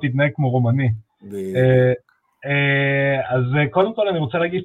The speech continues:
Speaker 1: תודה לכל מי שמאזין לנו, צופה בנו בפייסבוק, באינסטגרם, בטיקטוק, ביוטיוב, בספוטיפיי, באפל פודקאסט, ועכשיו זה הסגמנט של עידו, אבל בגלל שהפלטפורמה צריכה לעבור שדרוג, וכי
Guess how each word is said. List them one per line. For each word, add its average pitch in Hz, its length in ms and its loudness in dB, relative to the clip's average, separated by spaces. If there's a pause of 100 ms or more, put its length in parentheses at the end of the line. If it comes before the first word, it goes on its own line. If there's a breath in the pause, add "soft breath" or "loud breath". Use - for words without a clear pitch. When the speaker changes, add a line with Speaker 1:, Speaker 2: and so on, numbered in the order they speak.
Speaker 1:
תודה 135 340 4
לכל 156 260 -4
מי 160 160 -4
שמאזין 131 600 0
לנו, 156 200 -2
צופה 123 320 -8
בנו 151 280 -4
בפייסבוק, 156 460 -6
באינסטגרם, 147 420 -2
בטיקטוק, 151 400 -8
ביוטיוב, 151 380 -2
בספוטיפיי, 156 480 -4
באפל 147 280 0
פודקאסט, 190 400 0 (340 loud breath)
ועכשיו 135 360 4
זה 143 60 -2 (140)
הסגמנט 156 400 0
של 139 220 -4
עידו, 180 420 2 (240)
אבל 120 180 0
בגלל 117 360 0
שהפלטפורמה 147 920 -2 (380)
צריכה 151 200 0
לעבור 151 320 0
שדרוג, 143 680 -4 (580 loud breath)
וכי 117 680 0